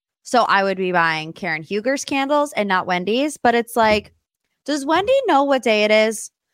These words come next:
Or every day is she trying to go on a new business venture? That's what it seems like.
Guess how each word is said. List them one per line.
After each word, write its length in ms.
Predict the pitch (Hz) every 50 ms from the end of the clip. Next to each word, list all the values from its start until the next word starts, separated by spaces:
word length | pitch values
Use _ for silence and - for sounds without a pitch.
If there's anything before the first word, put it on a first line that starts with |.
| _ _ _ _
Or 220 | - - 262 -
every 280 | - 262 254 269 294 294
day 200 | 269 247 233 214
is 80 | 196 -
she 120 | - 220
trying 240 | - - 208 202 196
to 60 | 196
go 140 | 190 196 190
on 200 | 185 180 185 185
a 40 | 180
new 160 | 175 175 170
business 380 | - 175 170 - 175 156 -
venture? 320 | - 160 151 147 - 139 143
That's 220 | 160 160 170 -
what 100 | 160 147
it 100 | 135 -
seems 240 | - - 120 120 - - -
like. 120 | -